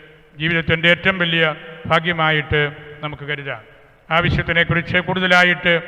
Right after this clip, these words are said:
ഈ ദിവസങ്ങളിലെല്ലാം നിങ്ങൾ കേൾക്കുകയും പഠിക്കുകയും മനസ്സിലാക്കുകയും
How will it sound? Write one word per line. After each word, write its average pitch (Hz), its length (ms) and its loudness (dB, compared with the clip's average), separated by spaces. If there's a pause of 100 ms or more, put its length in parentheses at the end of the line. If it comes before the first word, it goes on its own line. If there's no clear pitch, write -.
(320)
ഈ 170 100 -2
ദിവസങ്ങളിലെല്ലാം 180 760 4 (360)
നിങ്ങൾ 175 160 -2 (100)
കേൾക്കുകയും 175 540 0
പഠിക്കുകയും 175 460 0 (460)
മനസ്സിലാക്കുകയും 190 720 2